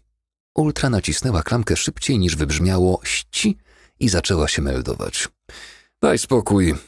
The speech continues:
przerwał jej pułkownik. „Chodź tutaj”. Usiadła na kanapie. „Pamiętasz, jak znaleziono ciało Marty Karskiej?” ciągnął Krenz.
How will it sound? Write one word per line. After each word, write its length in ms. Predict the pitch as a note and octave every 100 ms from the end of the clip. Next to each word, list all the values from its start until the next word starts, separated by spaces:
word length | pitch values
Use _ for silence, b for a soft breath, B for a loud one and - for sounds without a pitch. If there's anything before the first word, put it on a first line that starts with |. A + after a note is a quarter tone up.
| -
przerwał 340 | - D#2 D2+
jej 140 | D2 C#2
pułkownik. 680 | D#2 D2 D#2 C#2+ C2 - - _
„Chodź 220 | - D3+ -
tutaj”. 400 | E2+ G#1 G1+ G1+ _ _ _ _ -
Usiadła 360 | - D#2+ D2
na 120 | G#1+
kanapie. 540 | A1 - G1+ G1+ G1+ G1+ _ _ _ _ _ _ _ _
„Pamiętasz, 400 | G2+ A#2+ D3 C#3+
jak 120 | B2+
znaleziono 440 | F#2+ G2 F#2 G#2 F#2+
ciało 300 | - G2 F2
Marty 360 | E2+ F2 -
Karskiej?” 800 | E2+ D2+ D2+ - - E2 A#2+ C#3 B2+ _ _ -
ciągnął 440 | - D2+ C#2 -
Krenz. 480 | - G#1 - - -